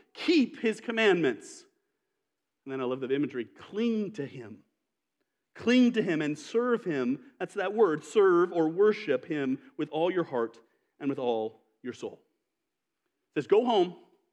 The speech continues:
but don't lose sight of the importance of obedience and worship and a commitment to the Lord your God." And much of this language you'll notice is mirrored in Psalm one nineteen that later gets written.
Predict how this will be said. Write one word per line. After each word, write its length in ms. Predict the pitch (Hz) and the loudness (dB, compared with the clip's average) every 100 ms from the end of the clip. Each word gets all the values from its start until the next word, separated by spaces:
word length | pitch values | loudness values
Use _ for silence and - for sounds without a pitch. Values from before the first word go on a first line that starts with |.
| _ _ _ - | _ _ _ -4
but 180 | 156 151 | -4 0
don't 360 | 175 190 226 180 | 2 2 0 -6
lose 340 | 202 196 196 | -6 -4 -8
sight 380 | - 202 165 139 | -6 -4 -2 -4
of 260 | 127 120 _ _ _ - | -4 -6 _ _ _ -6
the 80 | 135 | -4
importance 720 | 135 - 180 139 131 123 - _ - | -4 0 0 0 -8 -10 -20 _ -6
of 200 | 143 135 | -4 -2
obedience 840 | 147 123 170 185 156 143 135 - - 127 | -6 -4 -8 -8 -6 -4 -6 -8 -20 -12
and 200 | 120 127 | -10 2
worship 560 | 170 170 - 151 117 - | 2 2 -2 -4 -4 -8
and 80 | 123 | -10
a 60 | |
commitment 560 | - 127 143 175 135 120 | -8 -6 -6 -6 -8 -10
to 100 | 131 | -12
the 80 | 120 | -8
Lord 240 | 120 113 | -6 -6
your 100 | 117 | -10
God." 260 | 101 175 - _ _ _ _ _ _ _ _ _ _ _ _ _ _ _ _ - | -12 -18 -20 _ _ _ _ _ _ _ _ _ _ _ _ _ _ _ _ -6
And 160 | 185 196 | -6 -2
much 160 | 240 | -4
of 60 | 294 | -2
this 140 | 220 | -4
language 260 | 190 180 160 | -2 -2 -2
you'll 100 | 160 | -2
notice 300 | 156 165 160 | 0 -2 -4
is 140 | 156 | -8
mirrored 480 | 143 190 233 156 139 | -6 -6 -2 0 0
in 180 | 151 151 | -4 -6
Psalm 340 | - 180 165 | -4 -4 -2
one 200 | 156 165 | -2 -2
nineteen 500 | 165 151 - 175 160 | -2 -4 -6 -2 -2
that 120 | 135 139 | -2 0
later 260 | 156 151 | 0 0
gets 320 | 139 143 - - _ | -2 -4 -4 -20 _
written. 440 | 165 160 135 98 | -2 0 -4 -10